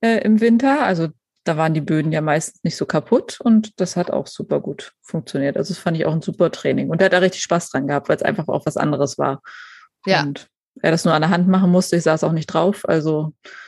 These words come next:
Speaker 1: es hat ihm auch richtig Spaß gebracht.
Speaker 2: Ja, und auch das, das wäre ja total natürlich, bergauf, bergab, unterschiedliche
Speaker 1: Ja.
Speaker 2: Bodenverhältnisse.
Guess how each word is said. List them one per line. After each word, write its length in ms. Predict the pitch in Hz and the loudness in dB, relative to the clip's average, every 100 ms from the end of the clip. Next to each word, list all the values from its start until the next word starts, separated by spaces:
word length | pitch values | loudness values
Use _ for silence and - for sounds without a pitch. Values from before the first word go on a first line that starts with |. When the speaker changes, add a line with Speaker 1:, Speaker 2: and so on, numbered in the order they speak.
| - _ | -20 _
Speaker 1:
es 60 | - | -10
hat 100 | 175 | -6
ihm 120 | 175 | -4
auch 180 | - 139 | -4 -8
richtig 240 | 131 147 - | -10 -12 -12
Spaß 280 | 147 139 | -10 -8
gebracht. 360 | - - 151 - _ _ _ _ _ - - - | -10 -10 -12 -16 _ _ _ _ _ -20 -20 -8
Speaker 2:
Ja, 120 | 180 190 | 0 0
und 140 | 214 | 2
auch 140 | 175 170 | 2 0
das, 640 | - 180 202 190 247 - | 2 2 4 2 0 -4
das 240 | 170 - | -8 -6
wäre 160 | 196 190 | 0 2
ja 100 | 165 | 2
total 480 | - 165 - 208 226 | 0 -4 0 0 2
natürlich, 840 | 190 - - 247 190 151 233 233 | -2 -6 -2 0 0 0 -2 -4
bergauf, 560 | 175 165 156 - 185 - | -4 -4 -2 -4 -4 -6
bergab, 640 | - 165 156 - 160 220 - | -4 -2 -2 -2 0 0 -2
unterschiedliche 760 | 180 180 180 165 170 170 160 | -4 0 2 2 0 -6 -6
Speaker 1:
Ja. 60 | 165 | -6
Speaker 2:
Bodenverhältnisse. 1200 | 170 180 214 - 226 226 214 220 233 - 240 285 | -4 -2 -2 0 0 2 0 -2 -4 0 0 0